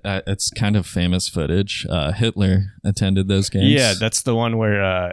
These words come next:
Speaker 2: he gets super, super upset because his elite basketball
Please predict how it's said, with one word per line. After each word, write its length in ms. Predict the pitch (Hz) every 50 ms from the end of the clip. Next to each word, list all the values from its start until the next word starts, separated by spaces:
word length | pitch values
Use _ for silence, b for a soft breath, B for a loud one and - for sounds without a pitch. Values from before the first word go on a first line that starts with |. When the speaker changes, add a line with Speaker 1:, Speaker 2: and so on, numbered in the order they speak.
| -
Speaker 2:
he 180 | - 113 113 107
gets 220 | 107 110 101 -
super, 400 | - - - 127 117 - 104 98
super 420 | 92 - - 117 120 101 101 92 92
upset 500 | 92 87 - - - 113 113 104 95 - - 98
because 480 | 101 98 - - 101 95 92 92 -
his 280 | - 101 98 95 87 - -
elite 400 | 120 104 95 95 95 107 113 - - 98
basketball 760 | 92 92 92 110 107 - - 92 - - - 107 92 90 87